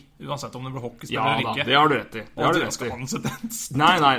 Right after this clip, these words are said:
Speaker 2: det har du rett i, men, men, men, men, men, men.
Speaker 1: Ja, jeg hy-, jeg
Speaker 2: Men
Speaker 1: hyller det, men
Speaker 2: Men du, det, det, det, det er en klubb som har investert millioner i de spillerne, at de da har en mann som skal følge opp og passe på at de gjør, gjør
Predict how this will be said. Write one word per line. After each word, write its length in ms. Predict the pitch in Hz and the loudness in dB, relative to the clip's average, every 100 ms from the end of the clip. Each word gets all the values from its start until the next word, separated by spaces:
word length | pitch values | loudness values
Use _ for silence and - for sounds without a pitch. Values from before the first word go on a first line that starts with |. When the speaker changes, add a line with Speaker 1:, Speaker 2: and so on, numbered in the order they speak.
| 113 | 4
Speaker 2:
det 100 | 143 | 4
har 120 | 185 | 6
du 40 | 202 | 4
rett 160 | 123 147 | 4 2
i, 60 | 143 | 2
men, 280 | 160 170 160 | 2 4 2
men, 180 | 175 | 2
men, 160 | 160 160 | 2 2
men, 140 | 147 135 | 4 2
men, 200 | 123 113 | 2 2
men. 240 | 110 101 | 2 0
Speaker 1:
Ja, 120 | 101 - | -2 -2
jeg 100 | 165 | 0
hy-, 140 | 185 | -2
jeg 80 | 180 | 0
Speaker 2:
Men 160 | 143 156 | 2 2
Speaker 1:
hyller 320 | 156 123 135 185 | 0 -4 -2 -2
det, 60 | 185 | -2
men 220 | 143 165 147 - - 110 | -6 -6 -10 -14 -6 0
Speaker 2:
Men 200 | 156 151 | 2 2
du, 60 | 139 | 0
det, 160 | 120 131 123 | 2 2 2
det, 80 | 131 135 123 | 2 2 2
det, 80 | |
det 0 | |
er 140 | 135 147 | 0 -2
en 60 | 147 | -2
klubb 220 | 127 123 | -4 -4
som 160 | 131 139 - | -6 -4 -2
har 160 | 131 | -2
investert 640 | 123 123 123 - 110 - 131 | 0 -2 -4 -4 -4 -4 -4
millioner 500 | 127 135 113 110 120 | -2 -2 -2 -2 -2
i 60 | |
de 120 | 117 117 | -4 -4
spillerne, 400 | 120 107 104 117 | -4 -2 0 0
at 80 | 110 | 0
de 80 | 120 | 0
da 60 | 117 | 2
har 240 | 113 113 | 0 0
en 160 | 110 113 | 0 0
mann 100 | 110 | -2
som 80 | 107 | -4
skal 160 | 120 | -6
følge 300 | - 120 104 | -2 -2 -2
opp 80 | 101 | -4
og 60 | 117 | -4
passe 160 | 107 104 | -4 -6
på 80 | |
at 80 | 101 | -6
de 80 | 104 | -4
gjør, 160 | 101 110 - - 110 | -4 -6 -10 -8 -4
gjør 380 | 107 110 123 | -2 0 0